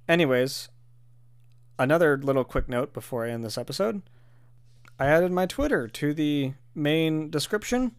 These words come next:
Uh, I know it works on Anchor dot, Anchor dot F M. I'm not sure if it works on the other things. We'll have to see. So you can go there and, uh, be, be able to know when I have stuff that's live.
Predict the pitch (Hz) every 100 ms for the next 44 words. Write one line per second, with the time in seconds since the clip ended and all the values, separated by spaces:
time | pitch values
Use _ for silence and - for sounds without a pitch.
0 | - - - - - - - 156 160 160
1 | 143 139 151 175 190 170 180 180 - 175
2 | 160 147 143 160 160 160 151 156 - -
3 | 151 143 147 139 139 147 160 180 180 -
4 | 127 131 131 143 127 127 120 123 127 120
5 | 110 110 127 120 147 143 143 - 101 -
6 | - 165 196 - - - - - - -
7 | - 143 139 147 143 151 156 147 143 147
8 | 156 131 127 127 127 - - 135 123 120
9 | 117 113 - - - - - 190 151 156
10 | 156 151 - 165 156 165 160 156 156 160
11 | 151 147 143 143 147 151 - 160 156 -
12 | - 165 185 190 151 110